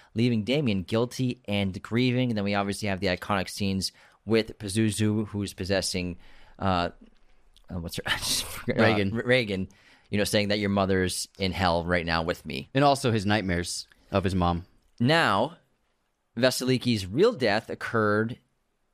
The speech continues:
Speaker 1: February ninth, nineteen seventy-three, right around the time the movie was released. She died at the age of eighty-nine of natural causes.
Speaker 2: Okay, so eighty-nine's old,
Speaker 1: That's
Speaker 2: so
Speaker 1: pretty, yeah,
Speaker 2: yeah, that's,
Speaker 1: natural causes.
Speaker 2: yeah, I don't see anything suspicious about that.
Speaker 1: Yeah, but, you know,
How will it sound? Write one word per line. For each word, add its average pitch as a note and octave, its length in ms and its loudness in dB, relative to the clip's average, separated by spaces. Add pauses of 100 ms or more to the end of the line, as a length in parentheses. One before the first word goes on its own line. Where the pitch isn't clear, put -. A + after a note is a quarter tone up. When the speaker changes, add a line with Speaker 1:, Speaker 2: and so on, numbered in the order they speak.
(120)
Speaker 1:
February A2+ 300 2
ninth, C3+ 320 0
nineteen G#2+ 380 -2
seventy-three, A2 720 -2 (120)
right G2 220 2
around A2 160 0
the G#2+ 80 -2
time A2 320 0
the G2+ 60 0
movie G#2 200 0
was G2+ 220 -2
released. B2+ 420 -4 (680)
She - 160 -8
died G2 420 0
at G#2 120 -8
the A#2 100 0
age A#2 120 0
of A2 120 0
eighty-nine A2+ 680 0
of G#2+ 160 -2
natural A2 400 -2
causes. - 680 -4 (580)
Speaker 2:
Okay, D3+ 260 0
so - 180 -10
eighty-nine's G#2+ 440 2
old, F#2 280 -2
Speaker 1:
That's - 100 -12
Speaker 2:
so F#2+ 140 0
Speaker 1:
pretty, C3 160 -4
yeah, A2+ 180 -8
Speaker 2:
yeah, F2+ 140 2
that's, F#2+ 100 0
Speaker 1:
natural A2+ 240 -8
causes. F2 280 -10
Speaker 2:
yeah, F2+ 180 2
I - 20 2
don't G2+ 140 0
see G#2 140 -4
anything F#2 280 -2
suspicious - 540 -6
about E2+ 240 -2
that. - 100 -2
Speaker 1:
Yeah, D#3 140 4
but, G#2 80 0
you A#2 140 0
know, D#2 200 -6